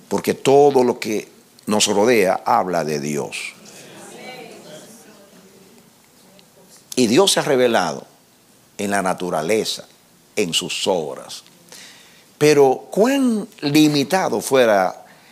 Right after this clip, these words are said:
el conocimiento de Dios, si no, si lo conociéramos solamente desde el aspecto de lo natural. Nosotros somos seres naturales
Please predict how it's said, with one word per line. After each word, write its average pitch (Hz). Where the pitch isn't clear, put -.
el 120
conocimiento 107
de 85
Dios, 85
si 98
no, 123
si -
lo 117
conociéramos 113
solamente 110
desde 104
el 95
aspecto 113
de 107
lo 101
natural. 76
Nosotros 196
somos 170
seres 98
naturales 82